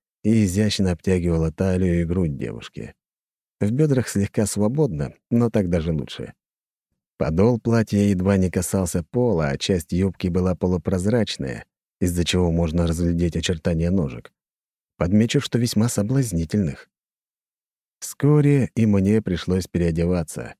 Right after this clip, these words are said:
так что я надел белую рубашку и черные брюки. Все. Мужчина-красавец готов хоть к императору на прием идти.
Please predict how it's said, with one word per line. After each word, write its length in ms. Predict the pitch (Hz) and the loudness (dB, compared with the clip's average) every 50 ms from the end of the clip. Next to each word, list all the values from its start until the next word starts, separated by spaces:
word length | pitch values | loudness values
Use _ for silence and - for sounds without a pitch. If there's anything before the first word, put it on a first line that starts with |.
| _ _ _ _ _ _ _ - | _ _ _ _ _ _ _ -4
так 200 | - 147 147 - | -2 0 0 0
что 160 | - - 131 | 0 0 2
я 160 | 123 117 117 | 2 4 4
надел 520 | 110 104 95 92 95 104 107 101 90 78 - _ _ - | 4 2 2 2 2 2 2 2 0 -2 -6 _ _ -6
белую 480 | 110 101 90 98 95 90 85 82 82 82 | -4 0 2 2 2 2 2 2 2 0
рубашку 560 | 82 80 76 80 92 104 - - - 147 147 | 0 0 -2 -2 -2 -4 -6 -4 -4 -4 -2
и 180 | - - 143 | 0 -2 -2
черные 420 | 143 - - 156 143 139 139 135 127 | -2 0 0 2 2 4 2 2 2
брюки. 440 | 113 - 80 73 - - 57 - - _ _ _ _ _ _ - | 0 -2 -4 -4 -6 -12 -14 -16 -16 _ _ _ _ _ _ -12
Все. 280 | - - - 69 - - _ _ _ _ _ _ _ _ _ _ _ _ _ - | -6 -4 -4 -4 -4 -8 _ _ _ _ _ _ _ _ _ _ _ _ _ -2
Мужчина-красавец 1200 | 85 85 92 87 - - - 107 110 107 107 101 - 92 92 87 - - 120 117 110 113 101 92 | 2 2 2 2 2 2 2 4 4 4 4 2 2 0 0 0 0 0 0 2 2 0 0 0
готов 480 | 95 87 90 87 - - 104 113 110 - | 0 0 0 -2 0 0 0 0 0 -2
хоть 360 | - - - 131 110 - - _ _ _ - | -4 -6 -4 -4 -4 -6 -10 _ _ _ -2
к 60 | - | 0
императору 640 | 131 113 - - - 95 104 104 101 - 101 95 101 | 0 0 0 0 0 2 2 2 2 0 0 0 2
на 120 | 95 90 | 2 0
прием 420 | 80 - 90 87 85 87 90 90 85 | 0 0 -2 0 2 2 2 0 -2
идти. 380 | 76 _ - - 60 52 - | -2 _ -10 -14 -14 -14 -14